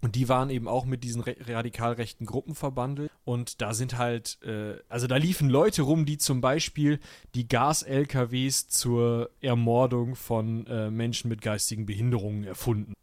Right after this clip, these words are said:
Ja? So ein Typ rennt da rum und erklärt den äh, Geheimpolizisten im Militärstaat, wie die zu foltern haben. Darum geht's. Und solche Nasenränder halt jetzt auch schon rum und unterstützen diese rechtsradikalen Gruppen,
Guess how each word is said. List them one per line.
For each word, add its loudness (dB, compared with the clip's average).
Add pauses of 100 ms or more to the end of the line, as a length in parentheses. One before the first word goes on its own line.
Ja? 0 (420)
So 4
ein 4
Typ 4
rennt 0
da 4
rum 0
und -10
erklärt -2
den -6 (160)
äh, -2
Geheimpolizisten 2
im 0
Militärstaat, 0
wie -4
die -4
zu -4
foltern -6
haben. -16
Darum 2
geht's. -10 (300)
Und -4
solche 4
Nasenränder 0
halt -2
jetzt -2
auch -2
schon -2
rum -2
und -8
unterstützen -4
diese -6
rechtsradikalen -4
Gruppen, -2